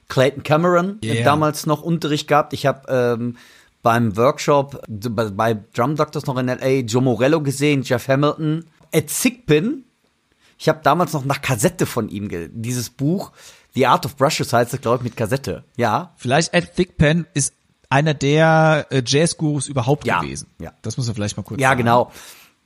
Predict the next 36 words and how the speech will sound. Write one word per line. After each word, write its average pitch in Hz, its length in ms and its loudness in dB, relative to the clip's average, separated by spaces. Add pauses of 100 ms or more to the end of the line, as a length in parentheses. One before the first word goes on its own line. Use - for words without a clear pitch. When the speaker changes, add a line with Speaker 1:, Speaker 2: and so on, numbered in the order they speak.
(120)
Speaker 1:
Genau. 104 340 -4
Und, 135 160 -4
und, 135 240 -8
also 139 140 4
wollte 151 140 6
ich 147 40 0
sagen, 127 220 0 (140)
Ed 151 200 -8
Thigpen 175 320 -4
ist 156 160 -4
so, 156 180 2
auch 147 220 2
Joe 139 160 2
Morello, 139 440 2
kennt 123 240 -4
ihr - 100 -6
alle 117 100 -4
von 110 180 -8
Take - 220 -8
Five, 160 400 0 (120)
der 113 100 0
hat 107 120 -6
Take 107 200 -8
Five 147 220 0
gespielt. 143 340 -6 (280)
Jeff - 200 -2
Hamilton, 139 560 0 (100)
eher 131 220 4
großer, 131 580 0
moderner 131 460 2
Schlagzeuger, 139 600 0
wie 113 140 -6
Clayton 127 400 -2
Cameron 110 380 -2
auch. 139 340 2 (640)
Ähm, 131 440 2